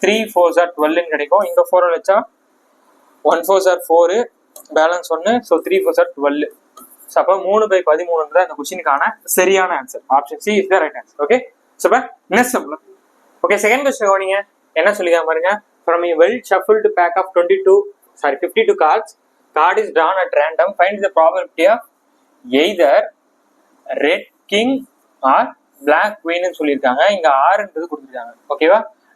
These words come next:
நமக்கு ஆறுன்னு வந்துட்டாலே நம்ம என்ன பண்ணுவோம்? ஆட் பண்ணணும். இங்க என்ன கொடுத்துருக்காங்கன்னா, ரெட்னு வந்து மென்ஷன் பண்ணிருக்காங்க. ரெட் கிங்கு, பிளாக் குயின்னு சொல்லிட்டாங்க. So, நமக்கு ரெட்ல என்னென்ன இருக்கும்? ரெண்டு இருக்கும், ஹார்டின் இருக்கும், அப்புறம்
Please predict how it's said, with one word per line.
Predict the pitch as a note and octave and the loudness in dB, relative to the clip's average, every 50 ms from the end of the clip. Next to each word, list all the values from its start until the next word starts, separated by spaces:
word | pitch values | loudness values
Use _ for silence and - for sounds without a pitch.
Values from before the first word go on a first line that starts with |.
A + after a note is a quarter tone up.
| _ D#3 | _ -2
நமக்கு | D#3 D#3+ D#3+ D3+ D3 D3 | -2 0 2 2 4 4
ஆறுன்னு | E3+ G3+ G#3 G3+ F#3+ | 4 2 0 -2 -6
வந்துட்டாலே | F3+ F3 - F3+ F#3 F3+ F3+ | -6 -6 -6 -4 -4 -4 -4
நம்ம | E3+ E3 | -2 -2
என்ன | - F3+ - | -2 -2 -2
பண்ணுவோம்? | E3 D#3 D#3 E3+ G3+ A#3 B3+ B3+ - _ _ _ - _ _ - C3 C3+ D#3+ | -2 -4 -2 0 0 0 -2 -4 -10 _ _ _ -20 _ _ -4 -2 0 0
ஆட் | F#3 - - - | -2 -2 -4 -6
பண்ணணும். | D3 C3 A#2+ A2+ A2+ A#2 C3+ F3 - B3+ B3 _ _ _ _ _ _ _ _ _ | -6 -4 -4 -4 -2 0 0 0 0 -2 -6 _ _ _ _ _ _ _ _ _
இங்க | - E3 E3+ | -2 0 0
என்ன | F3+ A#3 A3+ | 0 0 0
கொடுத்துருக்காங்கன்னா, | A#3 F#3+ F3+ E3+ E3+ E3 E3+ G3+ A3 G#3 F#3+ F3 | -2 0 0 0 2 2 2 0 0 0 0 0
ரெட்னு | F#3 G#3 G3+ G#3 B3+ B3 A#3 G#3 | 0 0 -2 -2 -2 -2 -2 -2
வந்து | G3+ G3+ F3+ | -4 -6 -10
மென்ஷன் | F3 E3 - F#3 E3+ | -12 -8 -4 -4 -2
பண்ணிருக்காங்க. | D#3 D3 C3+ B2+ B2 A2+ G#2+ - _ _ - - C3 | -2 -2 -4 -4 -6 -6 -8 -12 _ _ -8 -4 -2
ரெட் | C#3+ D#3 D#3 D3+ - A3 A3+ - | -2 -2 -2 -2 -4 -4 -4 -6
கிங்கு, | D#3+ D#3+ E3 D#3+ E3 F#3+ B3 D4+ D4+ _ _ _ _ _ _ _ _ _ - B3 - | -8 -8 -4 -2 0 0 0 -2 -4 _ _ _ _ _ _ _ _ _ -20 -8 -2
பிளாக் | C#3+ C#3+ D#3 F#3 G#3+ G#3 - - - | 0 2 2 2 0 -2 -6 -10 -6
குயின்னு | D#3+ E3+ E3 E3+ F3 E3 - | -6 -4 -4 -4 -6 -6 -6
சொல்லிட்டாங்க. | D3 B2+ B2+ B2+ A#2 - - - - | -4 -2 -2 -4 -4 -6 -10 -6 -2
So, | F3+ F3+ F3 | 0 0 0
நமக்கு | F3 F3 E3 D#3+ | 0 2 2 2
ரெட்ல | F3+ F#3+ G3 A3+ A3 G#3 | 2 2 0 0 -2 0
என்னென்ன | G#3 G3+ G3 F#3+ | -2 -2 -2 -2
இருக்கும்? | E3+ E3+ E3+ F3+ F#3+ G3+ - _ _ _ D#3+ | 0 0 0 0 0 -2 -4 _ _ _ -4
ரெண்டு | D#3 E3 E3 E3 | -2 0 0 0
இருக்கும், | D#3+ D3 C#3 A#2+ - _ _ - - | 0 0 -2 -6 -6 _ _ -6 -2
ஹார்டின் | D#3 E3 F3 F#3+ F#3+ F3 E3 D#3+ | 0 0 0 0 -4 -4 -6 -4
இருக்கும், | D#3 - A3 A#3 F#3 | 0 0 2 2 0
அப்புறம் | - E3+ G3+ A#3+ | 0 0 0 0